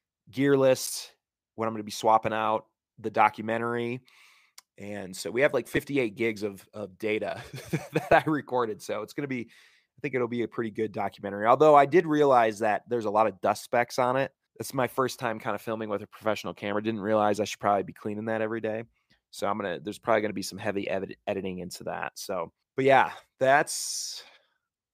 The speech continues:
let me see if there's anything else that I missed. I don't really think so.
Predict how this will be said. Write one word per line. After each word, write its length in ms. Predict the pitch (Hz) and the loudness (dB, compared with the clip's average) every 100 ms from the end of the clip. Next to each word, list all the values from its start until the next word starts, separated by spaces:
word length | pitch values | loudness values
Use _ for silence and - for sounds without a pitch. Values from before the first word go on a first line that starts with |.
| _ - | _ -20
let 80 | 117 | -16
me 60 | |
see 180 | 131 - | -12 -8
if 80 | 131 | -8
there's 140 | 120 | -6
anything 320 | 120 123 123 123 | -6 -8 -4 0
else 240 | 143 - | 0 0
that 100 | 117 | -2
I 60 | 117 | -2
missed. 260 | 135 120 - | -2 -4 0
I 80 | 123 | 2
don't 160 | 160 | 2
really 160 | 165 160 | 2 -2
think 240 | 165 180 | -4 -8
so. 160 | - | -8